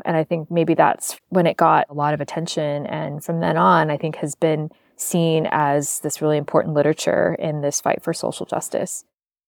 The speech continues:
It's hard to say that I have a favorite, but I kinda do. <laughs> There's one that I think is just so effective in communicating this, this complexity. There's an illustration where Mine and her brother Toku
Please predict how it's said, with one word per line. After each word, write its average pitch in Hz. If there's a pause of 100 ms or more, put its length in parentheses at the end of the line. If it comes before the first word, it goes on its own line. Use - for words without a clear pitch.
(160)
It's -
hard 240
to 285
say 226
that 214
I 190
have 180
a 170
favorite, 160
but 170
I 156
kinda 156
do. 147 (200)
<laughs> -
There's 220
one 208
that 226
I 196
think 180
is 165
just - (360)
so 175
effective 170
in 143
communicating 147
this, -
this 151
complexity. 185 (520)
There's 180
an 196
illustration 175 (260)
where 151
Mine 175
and 165
her 160
brother 151
Toku 147